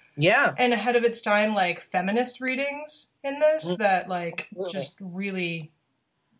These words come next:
Speaker 2: like, it's surprising how modernly funny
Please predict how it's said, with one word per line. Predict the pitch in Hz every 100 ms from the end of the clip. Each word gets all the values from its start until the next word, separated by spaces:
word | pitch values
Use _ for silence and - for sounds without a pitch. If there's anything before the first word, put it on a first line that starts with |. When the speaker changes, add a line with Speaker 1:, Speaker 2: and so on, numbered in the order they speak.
| _
Speaker 2:
like, | 208 214
it's | 233
surprising | 247 254 233 269 359
how | 339 302
modernly | 254 208 190 185 208 220 220 170
funny | - 185 180 165 151 151